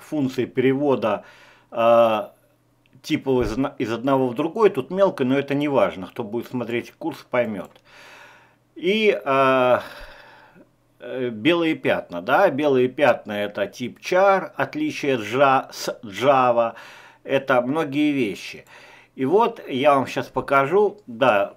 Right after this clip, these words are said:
код — всё, то есть человек врубился, а дальше пошла работа, м, ребят, мини-дос по домашним заданиям. И,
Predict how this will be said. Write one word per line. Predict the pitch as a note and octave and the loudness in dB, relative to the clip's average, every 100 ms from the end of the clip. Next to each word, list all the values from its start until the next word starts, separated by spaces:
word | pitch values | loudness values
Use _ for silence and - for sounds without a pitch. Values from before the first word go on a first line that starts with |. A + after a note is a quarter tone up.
| - | -2
код — | G3+ G3+ | 2 2
всё, | - - C#3+ G#2+ | -2 -4 -2 -2
то | - | -2
есть | E3+ C#3 | -2 -2
человек | - E3 G3 G3 | -4 2 4 2
врубился, | D#3+ E3+ D3 C3+ G#2 - F#2+ - | -4 -6 -4 -4 -4 -8 -12 -6
а | C#3 | 0
дальше | F3+ A3+ C3+ D3+ | 2 2 0 -4
пошла | D3+ C3+ - D#3+ C#3 | -4 -4 0 4 6
работа, | C#3 C#3+ F3+ G3+ G3+ C3+ A2 - _ _ - | 4 2 2 0 4 2 2 -6 _ _ -10
м, | A2+ A2 G#2+ A2 | -8 -6 -8 -8
ребят, | - D3 D3 C3 E2+ - | -2 -2 2 2 2 -4
мини-дос | A#2 C3+ C#3+ C#3+ D#3+ G3+ F#3+ - _ _ _ | -6 -4 -4 -4 2 2 2 -6 _ _ _
по | A#2+ A#2 | -8 -6
домашним | B2 C#3 E3 - B2+ | -4 -2 -2 -4 -8
заданиям. | A2 A#2+ B2 G2+ E2 C#2+ C2 _ - - - - - | -8 0 0 0 -6 -18 -20 _ -20 -20 -20 -20 -8
И, | C3 B2+ B2+ | -2 0 0